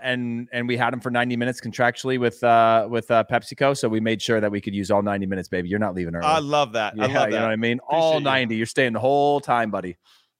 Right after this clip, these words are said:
Speaker 2: All right. So, so let's, uh, hear from Chicharito about his thoughts, uh, about the Open Cup in particular. And producer Alex, let's, let's roll that clip.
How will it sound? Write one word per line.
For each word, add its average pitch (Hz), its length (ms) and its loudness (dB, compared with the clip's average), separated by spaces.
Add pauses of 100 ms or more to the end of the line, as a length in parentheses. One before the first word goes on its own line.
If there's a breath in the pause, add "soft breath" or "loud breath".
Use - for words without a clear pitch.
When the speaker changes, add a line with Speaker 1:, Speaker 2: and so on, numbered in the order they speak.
(140)
Speaker 2:
All 165 100 2
right. 147 180 0
So, 190 180 2
so 196 440 2
let's, 202 380 -2
uh, 214 200 2
hear 196 380 0
from 160 300 -2
Chicharito 151 680 -2
about 127 320 0
his 131 200 -4
thoughts, 135 420 -2 (500 soft breath)
uh, 143 60 0
about 139 200 0
the 156 80 2
Open 143 160 0
Cup 131 220 0
in 127 120 -4
particular. 113 760 -4 (140)
And 117 180 -4
producer 123 260 -6
Alex, 120 320 2
let's, - 240 -10
let's 156 200 -4
roll 170 200 2
that 151 200 0
clip. 160 340 -4